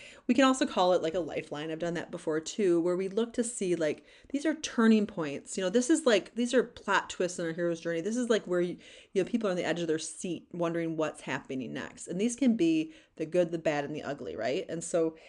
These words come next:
think about the core stories up until now in your life that have kinda shaped you,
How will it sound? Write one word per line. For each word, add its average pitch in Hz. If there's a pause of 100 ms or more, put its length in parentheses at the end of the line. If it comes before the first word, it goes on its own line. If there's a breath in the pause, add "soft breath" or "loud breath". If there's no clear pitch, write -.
(280 loud breath)
think 370
about 330
the 202
core 202
stories 175
up 220
until 254
now 160
in 160
your 156
life 147
that -
have 156
kinda 247
shaped -
you, 151